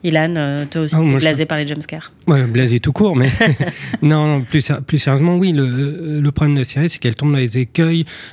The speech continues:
Speaker 2: de ce qui est fait, euh, de ce qui est aujourd'hui le néo-film d'horreur, tous ces codes avec lesquels ils, ils jouent, ils font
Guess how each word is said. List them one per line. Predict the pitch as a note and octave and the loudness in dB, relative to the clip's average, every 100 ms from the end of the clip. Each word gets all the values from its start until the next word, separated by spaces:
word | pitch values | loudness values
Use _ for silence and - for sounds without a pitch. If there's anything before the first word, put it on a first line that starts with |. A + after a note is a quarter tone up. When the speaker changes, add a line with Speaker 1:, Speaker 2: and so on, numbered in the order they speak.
| - | -2
Speaker 2:
de | A#2+ B2+ | 2 2
ce | A#2+ | 2
qui | - | -2
est | C#3 | -2
fait, | - D3+ | 2 2
euh, | C3 B2 | 2 0
de | A2 | 0
ce | A#2+ | -2
qui | - | 2
est | C3+ | 0
aujourd'hui | B2 B2 C#3 | 2 0 2
le | B2+ | 2
néo-film | C3 C#3 C#3+ - B2+ | 2 2 0 0 2
d'horreur, | B2+ B2+ D3+ C#3+ | 2 2 2 0
tous | - - | -4 -4
ces | - | -4
codes | A#2+ - C#3+ C#3 | -2 2 2 2
avec | B2 - | -2 -2
lesquels | A#2+ - C3+ | -4 -2 0
ils, | B2+ - - - | 0 -4 -20 -4
ils | C3 B2+ | 0 2
jouent, | C3 D#3 D3+ | 2 2 0
ils | B2 A#2+ | -2 -4
font | A2 - C3+ | -6 -2 -2